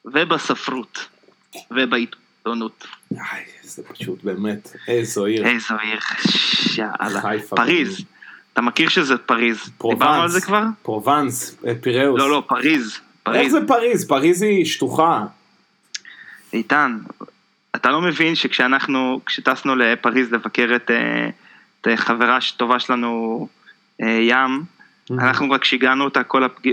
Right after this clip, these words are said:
Speaker 1: כל ה-, כאילו, אני ואינן טסנו לשם לסופש ארוך, שנודע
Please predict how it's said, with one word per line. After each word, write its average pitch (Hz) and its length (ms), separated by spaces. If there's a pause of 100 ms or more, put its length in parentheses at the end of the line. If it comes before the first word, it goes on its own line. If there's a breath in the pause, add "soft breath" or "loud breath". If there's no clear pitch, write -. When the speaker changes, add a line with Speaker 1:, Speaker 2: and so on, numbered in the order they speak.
Speaker 1:
כל 135 220
ה-, 127 420 (120)
כאילו, 120 440
אני 127 160
ואינן 127 360 (200)
טסנו 131 300
לשם 117 260 (120)
לסופש 120 640
ארוך, 120 500 (480 loud breath)
שנודע 127 1040